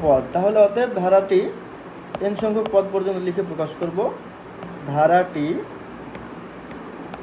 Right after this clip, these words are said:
প্রথম পদ থেকে এন সংখ্যক বারোশো প্লাস ধারাতে সমান্তর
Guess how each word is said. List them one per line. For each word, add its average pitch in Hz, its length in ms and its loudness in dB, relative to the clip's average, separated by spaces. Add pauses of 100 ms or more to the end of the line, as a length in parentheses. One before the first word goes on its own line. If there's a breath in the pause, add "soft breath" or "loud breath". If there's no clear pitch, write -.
(560)
প্রথম 233 320 2
পদ 220 220 6
থেকে 208 200 2
এন 214 260 6
সংখ্যক 165 400 -2
বারোশো 180 500 4 (1600)
প্লাস 156 300 8 (220)
ধারাতে 190 460 4 (120)
সমান্তর 190 380 0